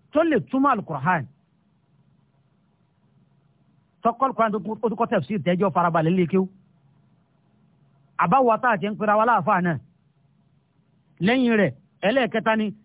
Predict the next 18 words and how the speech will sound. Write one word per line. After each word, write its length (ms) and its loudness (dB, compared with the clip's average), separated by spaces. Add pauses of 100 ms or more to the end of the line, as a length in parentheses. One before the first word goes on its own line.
tarkul 460 0
amal 400 -2
bihi 280 -4 (520)
wa 140 0
imtisal 480 -2
awamirihi 540 0
wa 120 -2
ijtinabi 420 -6 (380)
sawajirihi 560 0 (200)
aw 200 2
nawahihi. 500 -2 (920)
Ìmọ̀ 280 2
fa 100 -2
Al-Qur'ani 400 -2
ṣiṣẹ́. 360 -6 (1160)
Sọmọlábí, 640 2 (760)
latọ, 500 0 (360)
lako, 380 0